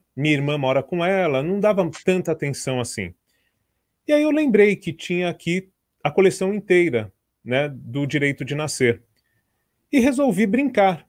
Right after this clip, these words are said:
levar um desses livros e começar a ler, mas brincando, assim, fazendo comercial que tinha, que tem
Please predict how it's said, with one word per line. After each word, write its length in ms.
levar 360
um 120
desses 320
livros 320
e 60
começar 460
a 60
ler, 240
mas 200
brincando, 500
assim, 220
fazendo 280
comercial 580
que 120
tinha, 540
que 120
tem 380